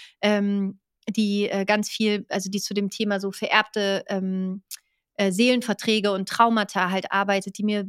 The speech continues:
wahnsinnig geholfen hat in, in meinem Heilungsprozess auch. Und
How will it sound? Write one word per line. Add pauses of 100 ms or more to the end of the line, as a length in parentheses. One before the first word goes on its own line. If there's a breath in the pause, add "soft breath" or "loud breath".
(140)
wahnsinnig
geholfen
hat
in,
in
meinem (100)
Heilungsprozess
auch.
Und